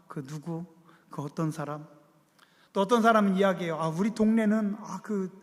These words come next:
아, 독한 인간이 있어가지고, 아, <laughs> 그 사람 때문에, 뭐 때문에,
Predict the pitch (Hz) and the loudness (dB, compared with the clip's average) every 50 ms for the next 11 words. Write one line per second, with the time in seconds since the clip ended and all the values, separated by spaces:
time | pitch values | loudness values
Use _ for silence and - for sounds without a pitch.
0 | - - - - - - - - - - - 208 196 - - 226 220 214 214 214 | -20 -20 -20 -20 -20 -20 -16 -14 -14 -8 -6 -8 -2 0 2 2 2 2 0 0
1 | 196 196 202 190 180 170 - - 190 165 175 180 165 165 170 147 180 175 165 - | 0 0 2 0 0 0 0 -2 -2 0 -2 -4 -4 -6 -8 -8 -8 -10 -10 -12
2 | - - _ _ _ - - - - - - - - - - - - - 165 156 | -18 -20 _ _ _ -20 -20 -20 -20 -20 -20 -20 -20 -18 -16 -12 -8 -6 -6 -6
3 | 156 151 - - 202 - - - - - - - - - - - - - - - | -8 -10 -10 -10 -10 -10 -10 -12 -18 -18 -18 -20 -20 -16 -16 -14 -14 -14 -16 -18
4 | - - - - - - - - - - - - - 190 - 226 233 247 240 226 | -18 -20 -20 -20 -20 -20 -20 -20 -20 -18 -12 -8 -4 -2 0 2 2 2 2 2
5 | - 254 208 196 190 190 190 190 185 - - - - - - _ _ _ _ _ | 2 2 0 2 0 0 -2 -4 -6 -10 -14 -18 -20 -20 -20 _ _ _ _ _
6 | _ _ - 147 160 160 - 196 170 160 160 160 175 165 151 | _ _ -10 -8 -8 -6 -4 -6 -6 -6 -6 -8 -8 -10 -12